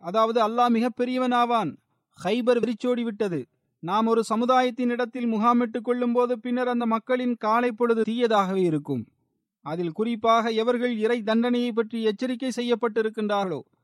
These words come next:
அவர்களுக்கு மிக தீயதாக இருக்கும். இதனை ஹஜ்ரத் நபிகள் நாயகம் ஸல்லல்லாஹு அலைஹி வஸல்லம் அவர்கள் மூன்று முறை கூறினார்கள்.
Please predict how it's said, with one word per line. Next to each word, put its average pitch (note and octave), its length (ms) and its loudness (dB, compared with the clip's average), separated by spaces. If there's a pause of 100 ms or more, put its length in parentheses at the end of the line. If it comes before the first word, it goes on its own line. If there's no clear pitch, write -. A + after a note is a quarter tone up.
(340)
அவர்களுக்கு G#3+ 680 -2
மிக G3 220 -2 (120)
தீயதாக A#3 420 0
இருக்கும். G3 520 -4 (420)
இதனை G3 380 -4
ஹஜ்ரத் A3+ 340 -2
நபிகள் A#3+ 220 -2
நாயகம் A3+ 340 2 (120)
ஸல்லல்லாஹு G3+ 420 -2
அலைஹி F3+ 240 -4
வஸல்லம் G#3+ 200 -6
அவர்கள் F3 200 -4
மூன்று G#3 520 0
முறை D#3 240 2
கூறினார்கள். C3 560 -4